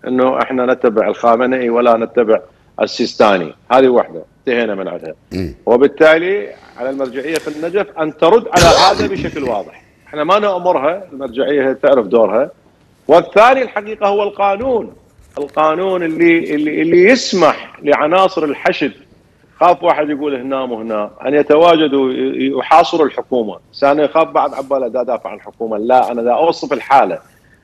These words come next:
Speaker 1: الآن أكو عناصر مسلحة تخبئ السلاح تحت، آه، أخاديدها، السلاح ترى مو موجود وياهم، السلاح لي ورا.
Speaker 2: نعم.
Speaker 1: ونعم، وهم يحاصروا الحكومة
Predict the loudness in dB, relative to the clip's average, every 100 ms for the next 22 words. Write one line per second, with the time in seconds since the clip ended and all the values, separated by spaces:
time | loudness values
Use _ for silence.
0 | -8 -4 0 2 2 0 -6 _ _ _
1 | _ -8 -4 -4 0 0 0 -4 -2 -2
2 | 0 -2 0 -2 -2 -4 -4 -4 -4 -4
3 | -4 -2 0 4 4 2 -4 -4 -4 -2
4 | -2 -2 -10 -14 -10 -8 -6 -6 -8 -10
5 | -4 -2 4 4 6 4 6 4 4 2
6 | -4 _ _ _ _ _ -18 -4 -2 0
7 | 0 0 0 -2 -2 -2 0 -2 -2 -4
8 | -8 -2 0 4 2 2 -2 -12 _ _
9 | -6 0 0 -2 -12 _ _ _ _ -6
10 | 0 4 4 0 -4 -8 -4 -4 -2 -4
11 | -4 -4 -2 0 2 0 0 -8 -8 -10
12 | -10 -10 -10 -12